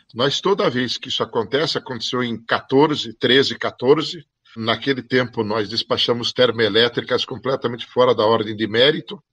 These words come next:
gastamos de dois mil e doze até dois mil e quinze, dezesseis, cerca de, eh,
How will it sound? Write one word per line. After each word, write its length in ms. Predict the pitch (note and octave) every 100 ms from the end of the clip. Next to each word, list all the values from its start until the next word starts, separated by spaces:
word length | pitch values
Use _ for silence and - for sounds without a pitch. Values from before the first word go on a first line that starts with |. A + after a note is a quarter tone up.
| _ _ _
gastamos 960 | F#2+ A#2+ - - C3 C3+ - - - -
de 180 | - G#2+
dois 300 | A2+ A#2 G#2+
mil 180 | A#2 D3
e 80 | C#3
doze 400 | A2+ B2+ B2 G#2+
até 220 | G2 A2+
dois 240 | G#2+ A2
mil 160 | - B2
e 100 | C#3
quinze, 380 | - B2 A2+ G2
dezesseis, 680 | F#2+ F#2+ G2+ - G#2 G#2+ - - - -
cerca 540 | - - B2 A#2+ - A2+
de, 340 | G2+ G#2 G#2
eh, 260 | G#2 G2